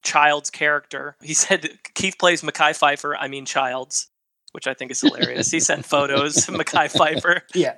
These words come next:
Speaker 2: they do look a lot alike.
Speaker 1: But he's right. Childs is a really important character to the movie, and while he doesn't have a ton of screen time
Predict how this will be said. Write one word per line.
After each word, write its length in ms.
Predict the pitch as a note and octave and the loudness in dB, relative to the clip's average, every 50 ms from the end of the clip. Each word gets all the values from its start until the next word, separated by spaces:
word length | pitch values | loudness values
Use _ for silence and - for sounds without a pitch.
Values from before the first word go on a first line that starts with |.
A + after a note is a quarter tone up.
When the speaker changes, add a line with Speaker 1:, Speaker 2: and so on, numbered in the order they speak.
| - | -2
Speaker 2:
they 180 | F#3+ - G#3+ A3 | 2 2 4 4
do 220 | E3+ E3+ A3+ G#3+ | 4 4 4 4
look 160 | F3 G#3+ - | 4 4 0
a 40 | F3+ | 0
lot 180 | D#3 D3+ D#3 F#3+ | 0 -2 -2 -2
alike. 360 | F3+ C#3 C3 B2 B2 - _ _ _ - | -6 -8 -10 -12 -14 -16 _ _ _ 0
Speaker 1:
But 140 | A3+ A#3 - | 0 0 0
he's 260 | - A#3 B3 G#3+ F#3+ | -2 -4 -4 -2 0
right. 220 | A3 C4 C#4 - - _ _ _ | 0 0 0 -2 -6 _ _ _
Childs 380 | - - F3+ F#3+ G#3 A3+ G#3 F3+ | -2 0 2 2 2 2 0 -4
is 100 | D#3+ D3+ | -6 -6
a 60 | D#3 | -4
really 200 | C#3+ D3 D#3+ F3 F3+ | -2 -2 -2 -2 -2
important 300 | F3 - F3+ G3+ F#3+ - | -2 -2 -2 -2 0 2
character 300 | F3 F3 F3 F3 - F3 | 2 2 2 0 -2 -4
to 60 | E3 | -6
the 80 | D#3 D3+ | -6 -4
movie, 240 | D3 D#3 D#3+ D3+ D3 | -4 -4 -2 -2 -4
and 100 | D3 D3 | -2 0
while 160 | D#3 E3+ F3 | 0 0 0
he 80 | E3 E3 | 0 0
doesn't 200 | E3+ E3 D#3+ E3 | -2 0 2 2
have 120 | D#3+ C#3+ | 0 0
a 20 | C#3 | 0
ton 220 | - - F#3 F3+ E3 | -2 -2 0 0 0
of 80 | D3 | 0
screen 360 | - - - - A#3 A#3+ A#3 G3 | -2 -4 -6 -6 -6 -6 -4 -2
time 400 | - E3 C#3+ C#3+ C#3 C#3 C#3+ | 0 0 2 2 0 -2 -6